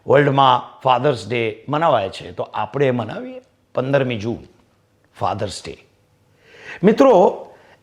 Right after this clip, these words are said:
એક બાપની ઈચ્છા એટલી જબરજસ્ત હોય છે કે મારો બેટો,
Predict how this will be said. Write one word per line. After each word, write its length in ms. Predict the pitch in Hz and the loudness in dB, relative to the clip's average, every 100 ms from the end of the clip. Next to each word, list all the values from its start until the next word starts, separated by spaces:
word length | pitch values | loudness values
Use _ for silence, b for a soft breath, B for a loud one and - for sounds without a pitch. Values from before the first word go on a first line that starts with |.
| - | 0
એક 200 | 214 165 | 2 4
બાપની 680 | 139 147 - 220 214 220 220 220 165 | 4 4 4 4 4 4 2 -2 -8
ઈચ્છા 600 | - - 160 147 135 127 - - - | -6 0 4 6 4 2 -4 -16 -6
એટલી 680 | 165 - 180 185 175 180 - _ 104 | -4 -2 2 2 2 -2 -16 _ -10
જબરજસ્ત 640 | 131 113 156 165 196 - | -4 0 2 2 -2 -2
હોય 180 | 113 104 | -2 -2
છે 200 | - 127 | -4 -6
કે 160 | 120 | -4
મારો 500 | 117 101 104 117 131 | -4 -2 0 0 0
બેટો, 460 | 117 95 117 113 123 | -2 -2 -2 -2 -6